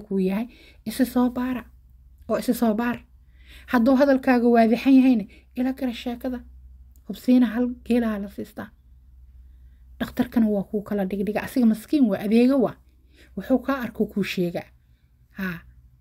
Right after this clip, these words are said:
Hadday noqoto laakiin nafaqa nafaqayn iyo gacan ku hayn iyo isku roon iyo hadday noqoto, de, taas waa inay gurigaaga la aadaa. <laughs> Waa inaad soo noqoto adigoo D N A-gaaga soo kabay oo juusto soo noqday. Jawaabahaaga kala ku farxi doontaa marka lagu yiraahdo, "Kan okay waa, kan okay waa, kan."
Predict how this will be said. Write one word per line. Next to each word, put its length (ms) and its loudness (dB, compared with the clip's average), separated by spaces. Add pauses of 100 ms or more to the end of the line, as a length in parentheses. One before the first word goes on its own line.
(300)
Hadday 280 4
noqoto 300 0
laakiin 340 0
nafaqa 280 -4
nafaqayn 500 -4
iyo 140 -6
gacan 260 -6
ku 140 -4
hayn 360 -2
iyo 260 -4 (300)
isku 280 -4
roon 300 2
iyo 100 2
hadday 240 2
noqoto, 300 0
de, 140 -10
taas 260 -6
waa 100 0
inay 140 6
gurigaaga 420 0
la 120 0
aadaa. 380 -6 (380)
<laughs> 400 -20
Waa 120 -2
inaad 280 6
soo 160 0
noqoto 380 -4
adigoo 400 -4 (440)
D 80 0 (140)
N 100 6
A-gaaga 360 6
soo 220 2
kabay 360 -4
oo 200 -8 (160)
juusto 320 6
soo 200 0
noqday. 360 -4 (460)
Jawaabahaaga 720 2
kala 240 0
ku 140 -4
farxi 340 -8
doontaa 280 -4
marka 240 -4
lagu 100 -2
yiraahdo, 200 -2
"Kan 160 -2
okay 260 -4
waa, 260 -4
kan 140 -2
okay 280 -4
waa, 180 -8
kan." 160 -14